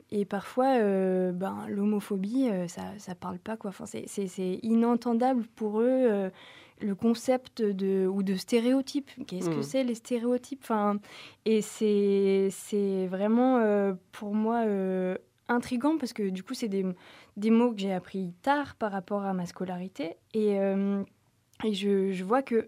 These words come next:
Speaker 1: eux, le, le fait de, de, de parler de ça, bah,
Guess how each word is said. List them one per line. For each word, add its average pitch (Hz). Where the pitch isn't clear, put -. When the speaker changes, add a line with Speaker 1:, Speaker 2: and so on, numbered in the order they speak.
Speaker 1:
eux, 277
le, 226
le 202
fait 233
de, 190
de, 185
de 214
parler 220
de 220
ça, 311
bah, 208